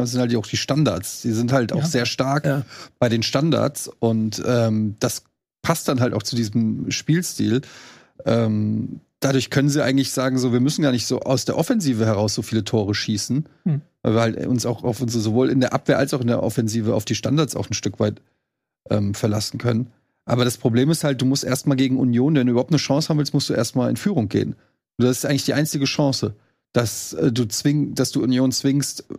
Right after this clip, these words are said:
Speaker 1: diesen Ver-, äh, Ver-, Defensivverband sozusagen, Verbund, Entschuldigung, ähm, Verband oder Verbund? Verbund.
Speaker 2: Verbund.
Speaker 3: Verbund.
Speaker 1: Verband ist,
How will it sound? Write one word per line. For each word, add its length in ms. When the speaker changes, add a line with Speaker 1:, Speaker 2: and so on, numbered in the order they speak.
Speaker 1:
diesen 440
Ver-, 240
äh, 160
Ver-, 240
Defensivverband 880
sozusagen, 640
Verbund, 460
Entschuldigung, 340
ähm, 360
Verband 360
oder 100
Verbund? 320
Verbund. 300
Speaker 2:
Verbund. 260
Speaker 3:
Verbund. 460
Speaker 1:
Verband 360
ist, 640